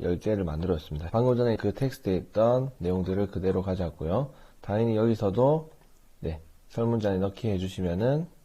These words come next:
문항을 직접, 네,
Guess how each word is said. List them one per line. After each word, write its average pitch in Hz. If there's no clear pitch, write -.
문항을 95
직접, 120
네, 80